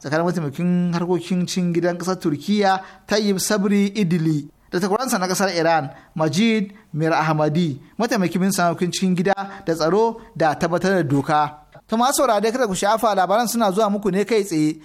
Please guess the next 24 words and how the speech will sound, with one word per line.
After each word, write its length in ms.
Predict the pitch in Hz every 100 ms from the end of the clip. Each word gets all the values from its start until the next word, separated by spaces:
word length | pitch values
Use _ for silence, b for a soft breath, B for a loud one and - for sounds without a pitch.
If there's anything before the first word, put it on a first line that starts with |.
| B B
daga 160 | - 175
nan 200 | 226 254
Radio 400 | 202 226 233 233
V 200 | 165 190
O 100 | 226
H 200 | 233 185
Hausa 500 | 151 156 147 156 151 - B B
da 80 | 190
ke 160 | 190 214
nan 180 | 240 170
birnin 280 | 160 165
Tehran. 500 | 165 151 156 156 151 135 - _ _ b b b
Dakarun 560 | 147 190 196 202 254 262
Hashdu 320 | 285 254 247
Sha'abi 400 | - 247 202 208
na 140 | 226
ƙasar 260 | 240 262 254
Iraki 480 | 208 214 233 226 190
sun 160 | 214
sanar 260 | 226 247 254
da 280 | 254 214 180
kashe 420 | 226 - 233 196
wani 420 | 170 214 226 233 233
kwamanda 500 | 190 214 240 220